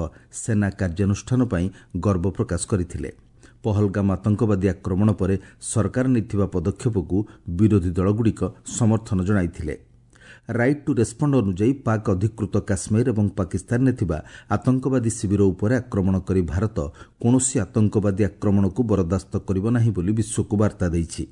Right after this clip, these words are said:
ଗତକାଲି ଅନୁଷ୍ଠିତ କେନ୍ଦ୍ର କ୍ୟାବିନେଟ୍ ବୈଠକରେ ସଶସ୍ତ୍ର ବାହିନୀର ସଫଳତାକୁ ନେଇ ପ୍ରଧାନମନ୍ତ୍ରୀ ନରେନ୍ଦ୍ର ମୋଦିଙ୍କୁ ପ୍ରଶଂସା କରାଯାଇଛି।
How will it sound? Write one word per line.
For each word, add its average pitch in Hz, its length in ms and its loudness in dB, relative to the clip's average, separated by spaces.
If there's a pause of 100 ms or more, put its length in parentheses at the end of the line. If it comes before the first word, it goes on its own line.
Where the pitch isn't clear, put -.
(480)
ଗତକାଲି 98 380 2
ଅନୁଷ୍ଠିତ 90 500 -2
କେନ୍ଦ୍ର 92 400 0
କ୍ୟାବିନେଟ୍ 87 400 -2
ବୈଠକରେ 82 520 0 (300)
ସଶସ୍ତ୍ର 120 520 -2 (100)
ବାହିନୀର 98 400 2
ସଫଳତାକୁ 107 640 -2
ନେଇ 82 140 2 (340)
ପ୍ରଧାନମନ୍ତ୍ରୀ 98 680 0
ନରେନ୍ଦ୍ର 95 400 2
ମୋଦିଙ୍କୁ 95 400 2 (140)
ପ୍ରଶଂସା 107 440 -2
କରାଯାଇଛି। 82 580 -6